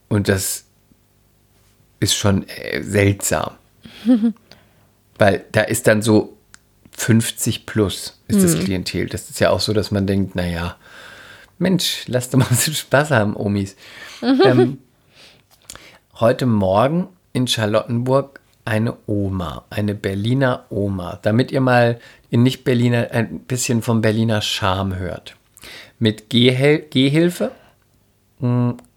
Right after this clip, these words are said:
Speaker 1: Kassengestell, rollte sie da an mir vorbei, sah Charlie, sagte, „Oh, das ist ja ein süßer Hund. Oh, du bist ja ein süßer Hund. Oh, so ein süßer Hund, so ein süßer Hund.“ Da hab ich gedacht, „Ja, okay, jetzt bleibst du kurz stehen, dass die Oma ihren,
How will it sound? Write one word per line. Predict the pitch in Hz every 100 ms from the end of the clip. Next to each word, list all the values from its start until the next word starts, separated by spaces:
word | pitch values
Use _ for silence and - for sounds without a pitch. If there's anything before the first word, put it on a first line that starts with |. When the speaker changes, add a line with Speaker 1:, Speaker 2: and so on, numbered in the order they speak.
| -
Speaker 1:
Kassengestell, | - 123 - 151 151 - - 170 190 _ - - - - - - - _ - 123
rollte | 113 127 143 156
sie | 139 143
da | 139 131
an | 110 113
mir | 117
vorbei, | - 107 110 113 156 -
sah | 110 113 117
Charlie, | 120 - 107 104 104 143 226 _ _ _ _ _ -
sagte, | 123 120 123 - 151 175 _ _ _ _ _ _ _ _ - _ _ _ _ _ _ _
„Oh, | 127 123
das | 113
ist | 104 -
ja | 107
ein | 101
süßer | 95 - 92
Hund. | 92 92 _ -
Oh, | 156 147
du | 127 110
bist | 110 110
ja |
ein | 104
süßer | 104 107
Hund. | 101 _ 170
Oh, | 185
so | 170 165 175
ein | 160
süßer | 156 139
Hund, | 135 135
so | - 185 202 226
ein | 190
süßer | 170 151 143
Hund.“ | 117 98
Da |
hab | 107
ich | -
gedacht, | -
„Ja, | 90
okay, | -
jetzt | 95 _
bleibst | 95 -
du |
kurz | - - -
stehen, | - 110
dass | 104 -
die | -
Oma | - 92 90
ihren, | - - -